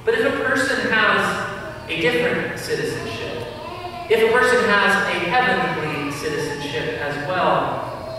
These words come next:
well, then they have been set free to act entirely selflessly because their future has been secured by another. Their actions have no bearing on their eternal future because God has decided that already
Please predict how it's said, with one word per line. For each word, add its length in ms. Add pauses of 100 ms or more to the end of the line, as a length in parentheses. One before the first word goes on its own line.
(560)
well, 120
then 100
they 120
have 240
been 180
set 300
free 160
to 180
act 440
entirely 580
selflessly 720
because 220
their 280
future 320
has 180
been 360
secured 420
by 140
another. 720 (300)
Their 200
actions 500
have 320
no 240
bearing 520
on 180
their 280
eternal 340 (100)
future 320
because 280 (120)
God 920
has 440
decided 560
that 260
already 480